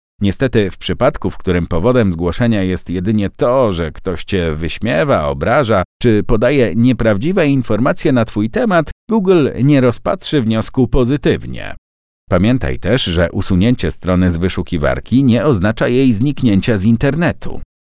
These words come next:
Ten jako medium nie ma właściciela. W przypadku naruszenia prawa konieczne będzie podanie autora treści do sądu.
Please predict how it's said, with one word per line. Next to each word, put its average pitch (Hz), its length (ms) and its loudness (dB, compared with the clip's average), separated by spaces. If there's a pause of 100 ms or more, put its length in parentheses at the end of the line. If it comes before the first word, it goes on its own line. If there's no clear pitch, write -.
(280)
Ten 127 160 2
jako 92 280 0
medium 117 600 2
nie 185 200 0
ma 73 140 2
właściciela. 65 760 -4 (300)
W - 20 -10
przypadku 98 600 -2
naruszenia 90 560 0
prawa 78 380 -2
konieczne 104 500 -4
będzie 131 300 0
podanie 117 580 0
autora 110 440 0
treści 135 420 -6
do 135 120 0
sądu. 120 440 2